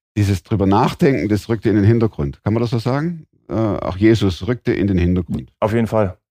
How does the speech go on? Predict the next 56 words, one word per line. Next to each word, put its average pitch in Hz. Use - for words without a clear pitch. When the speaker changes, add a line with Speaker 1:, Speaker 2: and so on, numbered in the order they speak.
Speaker 1:
Ja? 95
Speaker 2:
Der 110
war, 120
ich 113
glaube, 117
er 104
hat 117
mich 120
nicht 120
verlassen. 113
Also 92
er 95
war 98
die 98
Speaker 1:
Ja, -
Speaker 2:
ganze 104
Speaker 1:
na, 160
Speaker 2:
Zeit. 127
Speaker 1:
genau. 147
Speaker 2:
Ich 120
denke 131
mal, 123
er 117
war 123
die 123
ganze 123
Zeit. 131
Er 101
hat 101
mich 104
begleitet, 104
die 98
Speaker 1:
Richtig. 147
Speaker 2:
ganze 113
Zeit. 87
Speaker 1:
Ja, 156
genau. 143
Speaker 2:
Nur 127
aus, -
ich 107
meine, 120
von 113
meiner 120
Seite, 117
ich -
hab 117
ihn 113
selber 113
nicht, 98
glaub 107
ich, -
an 104
mir, 110
an 104
mich 107
persönlich, 110